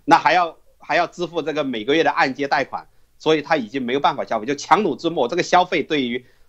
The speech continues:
呃，就是再怎么透支也好，已经到了一个强弩之末的阶段。比如说二零一九年还想去汽车、住房再去，呃，爆发这个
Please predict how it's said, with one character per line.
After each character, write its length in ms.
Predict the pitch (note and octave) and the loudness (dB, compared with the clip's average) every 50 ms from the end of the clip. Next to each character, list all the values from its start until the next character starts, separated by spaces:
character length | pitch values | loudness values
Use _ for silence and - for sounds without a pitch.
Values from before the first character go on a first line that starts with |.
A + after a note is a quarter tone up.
| _ - | _ -2
呃， 440 | A2+ G#2+ G#2+ G#2 G2+ G2+ G#2 A2+ - _ _ _ - _ _ _ _ _ _ _ _ _ - | 2 2 4 4 2 2 0 -2 -6 _ _ _ -20 _ _ _ _ _ _ _ _ _ 0
就 100 | - E3 | 0 2
是 140 | D3 D#3 D3 | 2 0 -2
再 220 | - - A#3 G3 F3 | 0 2 2 2 2
怎 80 | C#3+ | 0
么 80 | C3 C3+ | -2 -6
透 220 | - - F#3+ D#3+ | -2 0 0 0
支 140 | D3+ - D#3 D3+ | 0 0 -2 -2
也 60 | D3 | 0
好， 160 | - B2+ G#2+ | 0 0 -2
已 40 | G#2+ | -2
经 140 | A2+ B2+ C#3 | -2 0 2
到 160 | - D#3+ D3 | 4 4 4
了 80 | C3+ | 2
一 60 | B2+ B2 | 0 -4
个 80 | C3+ B2+ | -4 -6
强 220 | - - B2 C#3+ | -4 -4 -2 -2
弩 100 | C#3+ G#2 | -2 -4
之 140 | - - C3+ | -4 -6 -4
末 160 | B2 B2+ B2 | -2 -2 -2
的 80 | A2+ G#2 | -2 -2
阶 200 | - - A#2 - | 0 0 0 2
段。 200 | C3 A2+ G2 - _ _ _ _ _ | 2 0 -2 -4 _ _ _ _ _
比 80 | - | 0
如 60 | A#2+ A#2 | 2 4
说 120 | C#3 D#3 | 4 4
二 140 | D#3 D#3+ D#3 | 4 4 2
零 140 | D3+ D3+ D#3 | 2 0 -4
一 80 | E3 | -6
九 200 | D#3+ - B2+ G#2 | -4 -6 -6 -6
年 120 | G2+ G#2+ A2 | -4 -6 -2
还 180 | - C3+ C#3+ | 2 2 2
想 220 | C#3 - A#2+ G#2+ A2+ | 2 0 -2 -4 -4
去 160 | - C3+ A2+ | -6 -6 -6
汽 240 | - - - D#3+ C#3 | -6 -2 -2 -2 0
车、 220 | - C#3+ C3 C3+ | 2 2 0 0
住 200 | C3 - E3 C#3+ | 0 -2 -4 -2
房 200 | - A2+ G#2 G#2 | -2 -2 -2 0
再 160 | - D3 C3 | 0 -2 -2
去， 220 | B2 C3 B2 - - _ _ _ _ | 0 -2 -4 -4 -6 _ _ _ _
呃， 140 | - - B2+ - | -6 -4 -4 0
爆 200 | - - D3+ C#3+ | 4 4 4 4
发 220 | - C#3+ C3 B2+ | 4 4 2 2
这 120 | C3 C#3+ | 0 -4
个 280 | B2+ C3+ B2 A#2 A2+ - | -6 -4 -4 -4 -4 -6